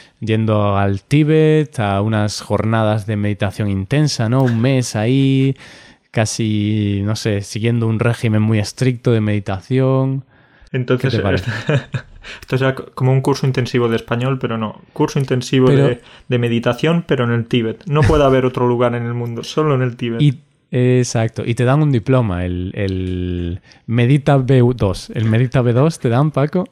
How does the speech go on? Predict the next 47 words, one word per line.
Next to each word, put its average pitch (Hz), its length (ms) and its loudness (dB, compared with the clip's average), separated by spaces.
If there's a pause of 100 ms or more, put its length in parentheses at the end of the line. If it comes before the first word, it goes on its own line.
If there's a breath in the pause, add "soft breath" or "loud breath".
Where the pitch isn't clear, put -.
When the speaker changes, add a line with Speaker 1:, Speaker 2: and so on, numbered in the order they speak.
(140)
Speaker 1:
<laughs> - 200 0
como 123 180 2
el 127 100 2
D 139 80 2
L 156 120 4
B 143 120 4
dos, 185 220 2
pero 131 220 -2
de 110 160 0
meditación. 104 640 -4 (720 loud breath)
Y 147 100 4
luego, 143 400 4
pues, 131 300 0
puedes 151 260 2
meditar 156 680 2
en, 92 680 -4 (460 loud breath)
en 120 100 -2
situaciones 120 1120 0
informales, 143 960 0
en 107 120 -4
casi 110 240 -4
cualquier 113 360 0
aspecto, 135 460 -2
siempre 147 260 0
que 147 80 0
no 139 100 4
sea 147 400 0 (300)
una 143 200 2
especialidad, 104 760 -2
¿sabes? 98 480 -8
Es 120 120 -4
como 127 200 -2
el 120 80 0
D 120 80 2
L 120 100 2
B 110 120 0
dos, 131 200 0
pero 107 220 -4
en 95 80 -2
meditación. 87 540 -8 (1040 loud breath)
Speaker 2:
Bueno, 135 220 2
estás 151 220 0
Speaker 1:
¿Qué 131 40 0
te - 60 -4
Speaker 2:
siendo 160 180 2
un 156 80 4
Speaker 1:
parece? - 80 2